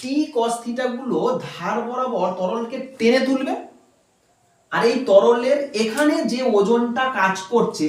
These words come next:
সেই ওজনটা কোন দিকে কাজ করছে? নিচের দিকে। তাহলে দেখো, এই টি cos theta গুলোকে টেনে উপরে তুলতে চাইছে, মানে এইরকম ব্যাপারটা, টি cos theta গুলো টেনে উপরে তুলতে চাইছে, আর এখানকার যে ওজনটা কাজ করছে, সেই ওজনটা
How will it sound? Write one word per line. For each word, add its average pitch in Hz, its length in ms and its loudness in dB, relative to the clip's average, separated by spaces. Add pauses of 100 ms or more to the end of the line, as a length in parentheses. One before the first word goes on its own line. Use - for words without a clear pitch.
সেই 214 140 -2 (100)
ওজনটা 220 380 -2
কোন 214 120 -6
দিকে 233 200 2
কাজ 240 140 -2
করছে? 254 180 -4 (120)
নিচের - 300 0
দিকে। - 200 -10 (380)
তাহলে 202 220 -4
দেখো, 147 180 0 (120)
এই 185 60 -2 (480)
টি 214 140 -4 (220)
cos 214 280 0
theta 226 280 -2
গুলোকে 240 260 -2 (180)
টেনে 220 200 -2 (120)
উপরে 233 280 4
তুলতে 196 240 -4
চাইছে, 170 280 -2
মানে 185 100 -4 (160)
এইরকম 220 360 -2
ব্যাপারটা, 143 360 -4
টি 208 80 -8 (100)
cos 185 200 -2
theta 226 240 -8
গুলো 226 120 -2 (120)
টেনে 190 220 0 (160)
উপরে 214 280 -2
তুলতে 226 240 -4
চাইছে, 240 220 -2 (480)
আর 139 80 -6 (140)
এখানকার 247 520 -2
যে 254 60 -6 (140)
ওজনটা 262 480 0 (200)
কাজ 190 120 0 (100)
করছে, 151 300 -4
সেই 208 100 -4 (120)
ওজনটা 214 320 -2